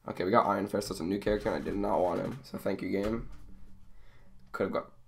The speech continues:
Iron Fist. Could've gone my whole life without seeing that, but whatever. Yes. And then I'm opening.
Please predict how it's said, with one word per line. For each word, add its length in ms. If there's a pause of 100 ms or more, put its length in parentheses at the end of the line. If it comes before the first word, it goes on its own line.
(120)
Iron 300
Fist. 260
Could've 140
gone 140
my 60
whole 220
life 160
without 180
seeing 240
that, 240 (100)
but 360 (2250)
whatever. 280 (1160)
Yes. 1000
And 100
then 80
I'm 100
opening. 340